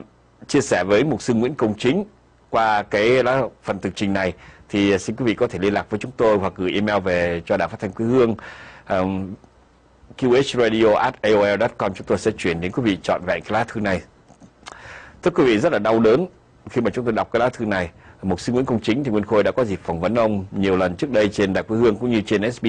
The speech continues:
T N, và ông đã bị khủng bố, trù dập trong suốt nhiều năm vừa qua chỉ vì,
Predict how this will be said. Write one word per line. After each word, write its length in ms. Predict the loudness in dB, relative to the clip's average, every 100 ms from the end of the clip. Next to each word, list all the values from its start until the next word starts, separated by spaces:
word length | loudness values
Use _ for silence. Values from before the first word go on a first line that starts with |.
| 0
T 40 |
N, 300 | 0 2 0 -6 -18 -2
và 100 | 0
ông 140 | 2
đã 100 | 0
bị 100 | -2
khủng 260 | -4 -6 0
bố, 340 | 4 4 2 -2
trù 160 | -2 2
dập 180 | 0 0
trong 140 | -4
suốt 300 | 0 0 0
nhiều 180 | 2 2
năm 160 | 2 -2
vừa 80 | -2
qua 240 | 0 0
chỉ 180 | -2 -6
vì, 200 | -4